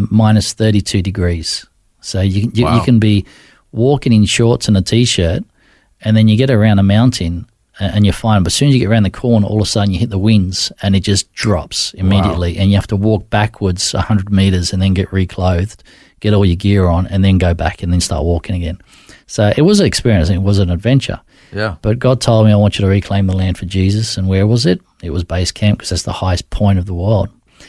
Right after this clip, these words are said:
Speaker 1: And again, mountains have a significance.
Speaker 2: Mm.
Speaker 1: And Mount Everest is a, is an idol god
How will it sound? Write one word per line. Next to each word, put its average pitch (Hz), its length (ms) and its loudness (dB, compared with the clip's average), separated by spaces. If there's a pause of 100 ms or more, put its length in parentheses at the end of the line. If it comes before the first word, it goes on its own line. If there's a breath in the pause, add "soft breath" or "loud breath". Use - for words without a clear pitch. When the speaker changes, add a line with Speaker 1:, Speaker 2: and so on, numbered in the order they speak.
(320 loud breath)
Speaker 1:
And 110 140 2
again, 101 400 2
mountains 95 640 0 (220)
have - 240 -4
a 98 40 -2
significance. - 760 -2
Speaker 2:
Mm. 101 240 -2
Speaker 1:
And 104 380 0 (280)
Mount 117 400 2
Everest 120 440 0
is 101 120 0
a, 107 160 0
is 107 120 2
an 107 120 4
idol 110 240 4
god 127 320 0